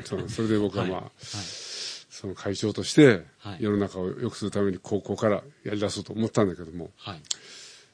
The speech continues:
Speaker 1: まあ、そ-、だけども、それも前にやっぱり自分でもね、
Speaker 2: うん。
Speaker 1: な-、さっき言ったように、なん-、何、自分は何をしたらいいのか、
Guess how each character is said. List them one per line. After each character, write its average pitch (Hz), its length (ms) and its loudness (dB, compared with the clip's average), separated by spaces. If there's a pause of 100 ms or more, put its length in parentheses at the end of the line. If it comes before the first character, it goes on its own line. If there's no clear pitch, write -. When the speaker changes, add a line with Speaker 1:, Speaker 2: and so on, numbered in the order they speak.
(380)
Speaker 1:
ま 123 140 8
あ、 101 40 2
そ-、 - 180 -2 (1300)
だ 131 140 4
け 113 80 4
ど 113 80 4
も、 107 320 6
そ 127 180 4
れ 123 60 10
も 120 240 6
前 117 260 4
に 95 60 0
や 95 60 -2
っ - 20 -8
ぱ 107 140 -4
り 98 180 -4 (800)
自 104 100 -4
分 101 160 0
で 104 80 0
も 95 80 2
ね、 113 220 2 (100)
Speaker 2:
う - 40 -20
ん。 - 500 -12
Speaker 1:
な-、 98 80 -4
さ - 140 -4
っ - 20 0
き 90 40 -8
言 90 80 -8
っ - 40 -14
た 104 80 -4
よ 95 60 -2
う - 20 -2
に、 95 80 -2
な 110 100 4
ん-、 117 200 4 (180)
何、 123 180 2
自 107 180 0
分 117 100 4
は 113 60 4
何 147 200 6
を 143 60 6
し - 80 -4
た 104 100 0
ら 95 60 2
い 92 40 -2
い 85 40 -6
の 82 100 -8
か、 - 160 -14